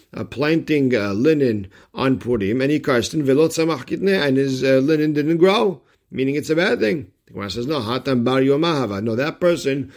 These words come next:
was planting on the day that he had Purim.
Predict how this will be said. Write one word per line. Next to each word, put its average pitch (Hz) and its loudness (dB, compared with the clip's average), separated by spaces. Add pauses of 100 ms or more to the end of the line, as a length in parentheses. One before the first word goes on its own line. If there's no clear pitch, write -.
(140)
was 127 -2
planting 151 -2
on 123 -2
the 123 -2
day 139 6
that - -4
he 110 -2
had 131 0
Purim. 151 2